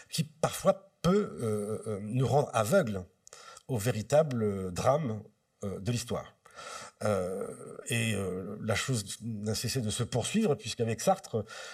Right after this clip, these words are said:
euh, pareil, c'est quelqu'un qui n'est pas de l'université, euh, et qui donc a choisi de penser ou de s'engager autrement. Alors, euh, ça c'est le premier point. Alors, pour cette petite histoire,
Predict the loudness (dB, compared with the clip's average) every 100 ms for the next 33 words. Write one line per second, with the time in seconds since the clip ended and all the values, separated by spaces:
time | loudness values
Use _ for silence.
0 | -8 -4 0 2 2 0 -6 -6 -4 0
1 | 0 -2 -6 -6 0 2 2 -2 -4 0
2 | 2 0 -2 -4 -6 -8 -16 -16 -16 -6
3 | -2 0 0 -2 -4 -6 -6 -4 -2 0
4 | 0 0 0 0 0 -2 0 0 2 0
5 | 2 0 0 0 2 2 2 2 0 -2
6 | -6 _ _ -20 -16 -14 -14 -16 -4 -2
7 | -2 -6 -4 -2 -2 -4 -2 -2 -2 0
8 | 0 0 0 0 -2 -2 -2 -4 _ -8
9 | -6 -6 -8 -4 -4 -2 -4 -4 4 4
10 | 4